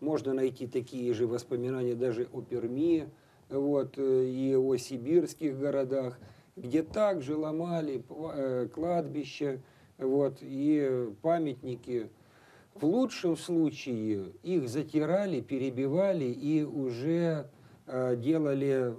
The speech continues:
ну, скажем так, новое захоронение. Э, таких немало примеров. Это в лучшем случае. А самый такой вот худший пример — это когда их просто ломали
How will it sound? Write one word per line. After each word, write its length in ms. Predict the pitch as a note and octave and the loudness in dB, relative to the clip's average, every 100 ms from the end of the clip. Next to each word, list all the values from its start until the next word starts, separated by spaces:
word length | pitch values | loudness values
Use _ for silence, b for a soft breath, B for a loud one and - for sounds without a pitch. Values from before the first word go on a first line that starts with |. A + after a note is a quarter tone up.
| A#2+ | -8
ну, 220 | F3 F#3 | -8 -8
скажем 460 | D3 - D3 B2 C3 | -10 -4 -2 -2 -2
так, 220 | D3 C#3+ | -2 -2
новое 520 | D#3 D#3 B2 A2 A2+ | 0 0 0 -2 -4
захоронение. 1120 | A#2+ C#3 C#3 C#3+ D3 E3 F3+ D#3+ C#3+ C3+ A#2+ G2 b b b b | -6 -8 -8 -6 -6 -6 -4 -4 -2 -4 -6 -8 b b b b
Э, 280 | B2+ A#2+ B2 A#2+ | -4 -2 0 -2
таких 420 | C#3+ C3+ E3 - | -6 -4 -4 -4
немало 480 | D#3 D3+ C3+ A2+ G#2 | -4 -4 -2 -4 -6
примеров. 640 | F#2 A2 G#2 G2+ G2 F2+ F2+ _ b | -6 -6 -6 -8 -12 -14 -16 _ b
Это 260 | - E3+ G#3 | -8 -2 0
в 40 | |
лучшем 420 | G#3+ F3+ - C3+ A2 | 4 4 2 -6 -8
случае. 600 | - G#2+ G2+ A2 G2+ G2 - B B B - | -6 -6 -6 -12 -12 -14 -18 B B B -8
А 320 | B2 C3 C3 | -2 0 0
самый 420 | B2+ F#3+ G3+ F3+ | 0 2 2 2
такой 460 | D#3+ E3 D#3 E3 D3 | 0 -4 0 2 4
вот 220 | C3+ C3+ | 2 0
худший 500 | - C#3+ C#3 - C3 | -2 0 0 -2 -6
пример — 500 | B2 B2 A#2+ B2 A#2+ | -4 -4 -2 -2 -2
это 260 | B2+ C#3+ C#3 | -6 -8 -8
когда 360 | C3 B2 A#2 C3+ | -6 -6 -6 -6
их 200 | C3 - | -8 -10
просто 560 | - B2 B2 - A#2 G2+ - - | -8 -8 -8 -10 -10 -12 -20 -12
ломали 680 | A2 A#2 A2+ A#2+ C3 C3 | -4 -2 -2 -4 -4 -4